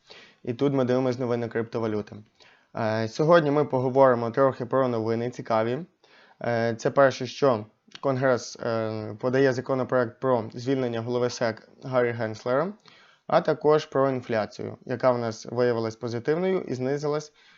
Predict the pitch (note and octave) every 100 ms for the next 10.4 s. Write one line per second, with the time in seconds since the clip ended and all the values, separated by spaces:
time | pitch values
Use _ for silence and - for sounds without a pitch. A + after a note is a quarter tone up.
0 | _ - A#2+ A2 A2 A#2 C3 D3 - D#3+
1 | D#3 - B2+ B2+ B2 B2 A#2 A#2 A#2+ B2+
2 | A#2 A#2+ A2+ G2+ G2 G2+ - _ _ _
3 | _ _ _ - - A#2 A2+ A2+ A2 D#3
4 | D#3 F#3+ D3+ D3+ C#3+ D3 C#3 C3+ B2+ B2
5 | C3 B2+ B2 B2 A#2 A2+ A#2+ - F3 G3
6 | F#3 C3+ B2 A#2+ A#2+ - B2 A#2+ A#2+ A#2
7 | A#2 C3 D#3+ E3+ E3 E3 _ - - _
8 | - B2+ A#2+ A#2 A#2 B2 B2 C#3+ D#3+ C3+
9 | B2+ A#2+ B2+ C3+ A#2 A#2 A2+ B2+ C#3+ D3
10 | - - B2 B2+